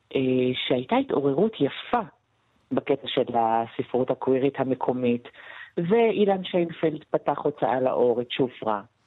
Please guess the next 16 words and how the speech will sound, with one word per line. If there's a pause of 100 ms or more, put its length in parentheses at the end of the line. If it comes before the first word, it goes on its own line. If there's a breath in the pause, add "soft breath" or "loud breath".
(520 soft breath)
והוציא
שם
גם
את
הספרים
שלו,
אבל
גם
עודד (300)
חממה
כזאת
של (300)
סופרים,
משוררים
קווירים. (800 loud breath)
היום